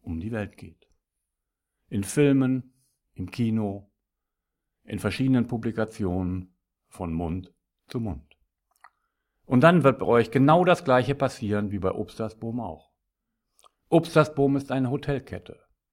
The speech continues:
Die Hotelbranche ist nicht gerade als Top-Arbeitgeber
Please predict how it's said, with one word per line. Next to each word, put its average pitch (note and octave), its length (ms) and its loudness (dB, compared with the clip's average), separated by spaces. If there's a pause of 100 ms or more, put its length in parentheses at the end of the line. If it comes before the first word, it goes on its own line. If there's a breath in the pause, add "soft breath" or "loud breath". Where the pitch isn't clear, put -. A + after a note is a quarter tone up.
(840)
Die B2+ 60 6
Hotelbranche B2+ 800 4
ist - 280 -6
nicht E3 280 2
gerade G#2 680 2
als F#2 240 -8
Top-Arbeitgeber G2 1120 -2